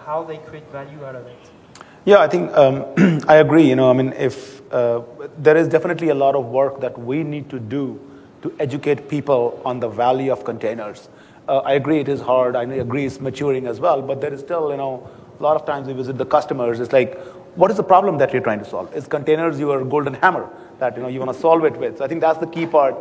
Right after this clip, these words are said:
Speaker 2: that we wanna understand and help our customers understand. That's a very important part. Now, on a personal level, the word that describes me is passion. Um, I think life is too boring, you know, if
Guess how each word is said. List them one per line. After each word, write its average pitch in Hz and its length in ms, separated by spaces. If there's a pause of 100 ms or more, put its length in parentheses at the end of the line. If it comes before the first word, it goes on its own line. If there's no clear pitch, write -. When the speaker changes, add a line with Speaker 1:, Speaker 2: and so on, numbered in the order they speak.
(260)
Speaker 2:
that 139 140
we 135 60
wanna 139 200
understand 139 460
and 131 100
help 165 240
our 139 200
customers 170 420
understand. 117 360 (300)
That's 160 160
a 180 40
very 180 140
important 139 360
part. - 180 (460)
Now, 160 520
on 165 100
a 156 40
personal 214 340
level, 131 300
the 143 100
word 160 320
that 143 180
describes 139 500
me 139 200
is 127 140
passion. 123 400 (640)
Um, 127 420 (120)
I - 60
think 208 180
life 175 240
is 175 120 (140)
too 175 140
boring, 156 540
you - 60
know, 160 100
if 151 120